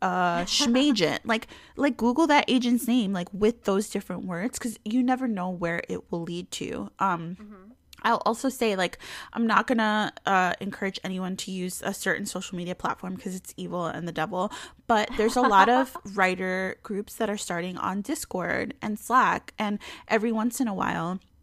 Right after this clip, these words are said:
Speaker 1: people post about them on Twitter. Um, finding friends, writer friends on Twitter, um,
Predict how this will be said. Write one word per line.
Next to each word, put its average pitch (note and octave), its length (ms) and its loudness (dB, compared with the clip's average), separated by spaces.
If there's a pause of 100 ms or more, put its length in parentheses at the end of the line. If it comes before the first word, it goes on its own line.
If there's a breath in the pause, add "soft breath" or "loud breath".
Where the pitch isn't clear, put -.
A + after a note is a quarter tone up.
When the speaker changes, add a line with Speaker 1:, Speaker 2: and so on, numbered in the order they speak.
(500)
Speaker 1:
people A#3+ 240 2
post - 260 -6
about F#3 220 -4
them F#3+ 160 -4
on F#3+ 140 -6
Twitter. G3+ 480 -2 (340 loud breath)
Um, G3 380 -2 (120)
finding B3 640 2 (160)
friends, G#3+ 580 -2 (320)
writer G3 280 0
friends G#3+ 480 -4
on F#3 180 0
Twitter, F#3+ 480 -2 (380 loud breath)
um, F3+ 280 -4